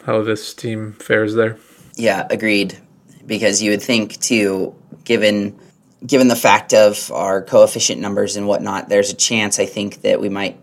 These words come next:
Speaker 2: draw some tougher opponents, too. So, I don't know how well that bodes for Valor, but they're gonna have to, they're gonna have to be able to step up in,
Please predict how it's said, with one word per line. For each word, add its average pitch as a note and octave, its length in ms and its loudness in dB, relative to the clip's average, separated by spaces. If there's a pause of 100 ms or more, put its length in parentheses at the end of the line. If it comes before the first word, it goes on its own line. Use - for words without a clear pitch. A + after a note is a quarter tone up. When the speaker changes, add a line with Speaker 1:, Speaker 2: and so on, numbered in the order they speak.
(480)
Speaker 2:
draw G2 280 0
some G2 280 -4
tougher G2 300 0
opponents, F#2+ 480 -4
too. G2 580 -4
So, F#2+ 640 0 (200)
I - 100 -12
don't F#2+ 100 -6
know G2 100 -6
how G2 140 -4
well F#2 180 0
that - 420 -6
bodes G2 220 0
for F#2+ 120 -8
Valor, F#2 420 -6
but F#2+ 260 -6 (1000)
they're F#2+ 100 -10
gonna F#2 180 -8
have G2 200 -10
to, F#2 300 -4
they're G2 100 -10
gonna F#2+ 180 -10
have F#2+ 200 -12
to - 280 -10 (240)
be F#2 80 -8
able F2 120 -4
to - 60 -8
step - 300 -4
up F2+ 160 -4
in, - 300 -8